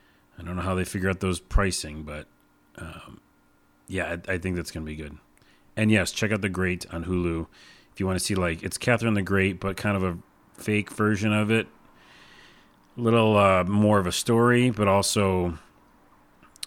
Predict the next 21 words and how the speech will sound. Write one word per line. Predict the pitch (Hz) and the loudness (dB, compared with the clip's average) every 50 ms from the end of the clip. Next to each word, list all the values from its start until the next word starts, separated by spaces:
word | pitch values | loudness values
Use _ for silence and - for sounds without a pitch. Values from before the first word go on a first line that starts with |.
| _ - | _ -10
uh, | - 90 85 82 82 | -8 -6 -6 -6 -6
it, | 85 95 101 | -8 -6 -2
like, | 101 104 90 | -2 -2 0
their | - 101 95 95 | 0 0 0 2
own | 92 90 | 2 0
spin | 87 - - - 98 92 | 0 -2 -2 -2 -2 0
on | 95 98 98 | 0 0 0
the | 104 98 | 0 -2
story. | - - 104 104 101 101 101 101 98 92 - _ _ _ _ _ _ _ _ _ _ _ _ _ - | -2 -2 -2 -2 0 0 -2 -2 -4 -6 -10 _ _ _ _ _ _ _ _ _ _ _ _ _ -12
And | - 95 92 90 | -10 -8 -6 -6
it's | 85 78 - - | -6 -6 -8 -8
funny | - - 98 95 95 92 92 90 90 87 85 - - | -6 -4 -2 -2 -2 0 -2 -2 -4 -4 -8 -12 -14
and | - 82 80 80 78 80 - _ _ | -12 -10 -8 -8 -10 -12 -14 _ _
dark | - 95 87 87 82 80 - | -4 -2 -2 -2 -2 -4 -6
as | 82 78 | -8 -6
well, | 82 82 82 82 - 82 85 85 - - _ _ _ _ _ _ _ - | -6 -4 -4 -4 -4 -4 -6 -8 -10 -14 _ _ _ _ _ _ _ -12
but | - 92 | -10 -8
it's, | 85 - - | -8 -8 -6
it's | - 104 107 - | -4 -4 -4 -4
very | - 85 82 80 98 101 101 92 80 73 71 | -6 -10 -8 -4 -2 -2 -2 -2 -2 -6 -8
good. | 73 80 76 73 - - | -12 -12 -14 -14 -16 -20